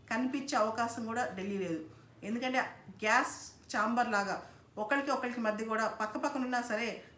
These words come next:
మధ్యలో ఒక తెరలాగా ఏర్పడుతుందంట. So అయితే రెండు వేల పదహారులోనే సుప్రీంకోర్టు ఈ లెవెల్స్ని బట్టి గ్రేడెడ్ రెస్పాన్స్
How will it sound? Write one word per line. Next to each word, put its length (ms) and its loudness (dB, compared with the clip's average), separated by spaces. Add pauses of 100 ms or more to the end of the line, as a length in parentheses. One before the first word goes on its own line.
మధ్యలో 320 2
ఒక 160 0 (220)
తెరలాగా 360 2
ఏర్పడుతుందంట. 680 -2 (720)
So 60 4
అయితే 300 4
రెండు 280 2
వేల 180 6
పదహారులోనే 920 -2 (480)
సుప్రీంకోర్టు 920 0 (180)
ఈ 40 -2
లెవెల్స్ని 480 6
బట్టి 560 -4 (200)
గ్రేడెడ్ 440 2
రెస్పాన్స్ 600 -2